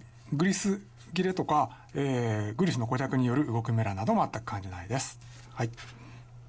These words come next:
はい、こんな感じでご使用いただけます。付属品はこちらのリアカップ。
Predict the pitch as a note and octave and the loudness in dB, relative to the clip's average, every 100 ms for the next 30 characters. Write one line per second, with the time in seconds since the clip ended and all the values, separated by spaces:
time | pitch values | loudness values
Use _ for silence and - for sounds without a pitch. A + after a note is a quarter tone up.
0 | - - - - - - - - - - | -10 -10 -16 -8 -8 -2 -2 -2 -16 -12
1 | - - - - - - - - - - | -8 -8 -8 -14 -12 -10 -12 -4 -4 -4
2 | - - - - - - - - - - | -4 -2 0 -2 -4 -6 -6 -6 -2 -2
3 | - - - - - - - - - - | -2 -4 -8 -8 -4 -6 -6 -16 -16 -18
4 | - - F#3+ - - - E3 D3 C#3 B2+ | -18 -4 -4 -4 -4 2 2 2 2 0
5 | A#2+ - - - - - C3 A#2+ A2+ A2+ | -2 -10 -18 -18 -18 -10 -2 0 0 0
6 | A#2+ G2+ G2+ G#2+ G2 - G2+ D3 - - | 0 0 -2 -4 -4 -4 0 0 -2 -14
7 | - A3 C4+ C#4 A#3+ G#3+ G3+ D#3 E3 C#3 | -6 0 0 2 2 4 0 2 2 2
8 | A#2+ E3+ F3 E3+ - | 2 0 0 -2 -10